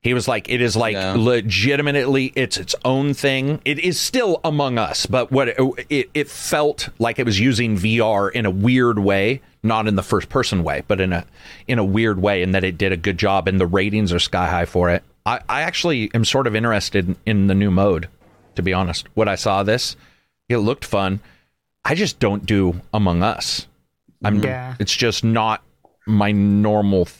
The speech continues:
Speaker 1: thing, but you guys have played it or have
Speaker 2: Mm.
Speaker 1: not?
Speaker 3: Yeah.
Speaker 1: And?
Speaker 2: I went pretty hard on it a little
Speaker 1: Hmm.
Speaker 2: bit when it first came out, yeah.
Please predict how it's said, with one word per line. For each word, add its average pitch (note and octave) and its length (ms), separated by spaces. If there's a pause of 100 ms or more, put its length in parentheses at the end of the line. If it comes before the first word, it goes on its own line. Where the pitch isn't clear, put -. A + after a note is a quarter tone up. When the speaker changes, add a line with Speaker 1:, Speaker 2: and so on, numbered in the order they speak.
(240)
Speaker 1:
thing, E2+ 440 (100)
but F2+ 280 (720)
you A2+ 80
guys D3+ 160
have F2+ 100
played G2+ 220
it C#3+ 100 (720)
or F#2+ 120
have F#2+ 120
Speaker 2:
Mm. F2 40
Speaker 1:
not? F2+ 220 (240)
Speaker 3:
Yeah. A#3 140 (580)
Speaker 1:
And? G#2+ 300
Speaker 2:
I A#2 140
went C3+ 160
pretty C3+ 200
hard G#2+ 260
on G2+ 180
it G2 120
a F#2 60
little G2+ 200
Speaker 1:
Hmm. F2 100
Speaker 2:
bit E2+ 120
when F#2 120
it F2+ 80
first F#2+ 220
came F#2 180
out, F#2 240
yeah. F#2+ 220